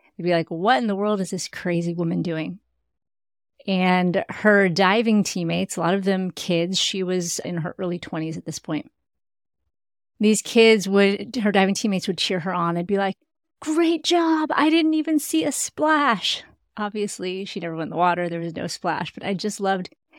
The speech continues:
the attitude of support they had for her and the attitude of hope that she had. So the U S Olympic trials came around, and she made her first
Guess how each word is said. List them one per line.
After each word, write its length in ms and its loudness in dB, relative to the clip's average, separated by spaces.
the 180 -4
attitude 640 0
of 120 -6
support 640 -4
they 140 -2
had 320 -2
for 100 -6
her 160 -4
and 100 -2
the 160 -8
attitude 460 -4
of 80 -2
hope 440 -8
that 140 -6
she 220 -6
had. 340 -12
So 720 6
the 140 -2
U 300 2
S 180 0
Olympic 260 -2
trials 340 0
came 200 -4
around, 400 -4
and 300 -2
she 220 -2
made 500 -2
her 80 -6
first 600 -6